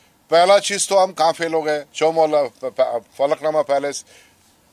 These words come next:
देते ही नहीं बोले shooting के लिए। वही उससे पहले सीतारामम करे, उससे पहले बहुत सारे cinema करे, वो दिए, लेकिन हमारे लिए नहीं देते बोले, क्योंकि हम रजाकारों के बारे में सिनेमा निकालने वाले हैं।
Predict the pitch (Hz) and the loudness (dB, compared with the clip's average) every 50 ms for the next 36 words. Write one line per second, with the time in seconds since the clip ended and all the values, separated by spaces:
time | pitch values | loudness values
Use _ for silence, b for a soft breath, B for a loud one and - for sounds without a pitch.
0 | _ _ 98 120 135 135 - - 156 156 147 151 151 143 139 135 123 120 113 110 | _ _ -8 -6 -6 -6 -4 -2 -2 -2 -2 -2 -6 -8 -8 -8 -10 -10 -12 -12
1 | 101 - 117 104 - 98 90 82 85 80 76 71 _ _ b b b b b b | -14 -14 -16 -18 -20 -20 -20 -20 -20 -20 -20 -20 _ _ b b b b b b
2 | b b b b _ _ _ 143 156 170 180 175 151 - - 175 170 - 170 165 | b b b b _ _ _ -8 -6 -6 -6 -6 -6 -4 -6 -6 -4 -2 -4 -4
3 | 170 170 151 - 151 151 - 165 160 160 156 156 156 156 156 143 143 151 147 151 | -4 -6 -8 -8 -10 -6 0 2 4 6 4 4 2 -2 -6 -4 -4 -4 -4 -4
4 | 151 151 143 - 151 139 - 147 147 151 139 127 131 147 - - 147 143 143 143 | -6 -6 -8 -8 -10 -8 -8 -8 -8 -8 -6 -6 -10 -10 -8 -4 -4 -4 -4 -4
5 | 135 - 139 135 139 143 143 120 139 139 135 139 127 B B B B B B B | -8 -12 -14 -10 -8 -8 -8 -8 -8 -10 -10 -10 -14 B B B B B B B
6 | B _ _ 165 175 170 156 196 185 139 - - _ _ _ _ _ _ _ _ | B _ _ -10 -8 -6 -4 -2 -2 -2 -4 -8 _ _ _ _ _ _ _ _
7 | 143 151 175 165 180 185 170 156 131 - b b b b b b b _ _ _ | -8 -6 -4 -4 -4 -6 -6 -10 -16 -20 b b b b b b b _ _ _
8 | _ _ - - 139 156 175 175 170 165 151 143 147 165 180 170 160 143 123 117 | _ _ -8 -6 -2 0 2 2 2 0 -2 -4 -6 -8 -8 -12 -12 -10 -10 -10
9 | 101 104 - - 90 80 _ _ _ _ _ _ _ - 139 147 143 139 160 180 | -10 -14 -20 -20 -20 -20 _ _ _ _ _ _ _ -10 -8 -8 -8 -8 -10 -10
10 | 160 117 131 147 151 135 123 117 110 127 117 - 123 117 117 110 104 98 113 104 | -10 -10 -12 -14 -10 -12 -12 -6 -6 -6 -6 -4 -6 -6 -6 -8 -12 -14 -14 -10
11 | 98 98 92 95 98 104 101 - _ _ - 113 104 101 95 98 95 90 82 - | -10 -12 -12 -12 -16 -18 -20 -20 _ _ -20 -20 -18 -16 -16 -16 -16 -16 -18 -18
12 | 98 95 87 87 85 82 80 76 76 - _ | -20 -18 -18 -20 -20 -20 -20 -20 -20 -20 _